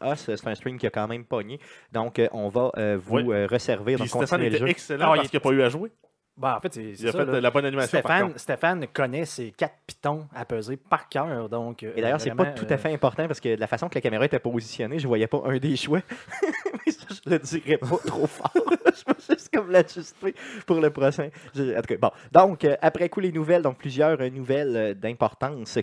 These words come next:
Speaker 1: capitale pour votre vie, euh, comme d'habitude.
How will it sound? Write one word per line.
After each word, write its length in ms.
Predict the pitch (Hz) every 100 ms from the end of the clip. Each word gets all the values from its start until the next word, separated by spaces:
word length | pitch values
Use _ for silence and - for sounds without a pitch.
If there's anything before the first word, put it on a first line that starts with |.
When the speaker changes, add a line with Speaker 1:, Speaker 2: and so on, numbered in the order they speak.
| -
Speaker 1:
capitale 680 | 170 - - 147 151 131 104
pour 120 | - 110
votre 340 | 120 - 110
vie, 360 | 101 92 110 151 _ _ _ _ 104
euh, 120 | 101
comme 180 | - 110
d'habitude. 640 | 104 98 - 143 185 104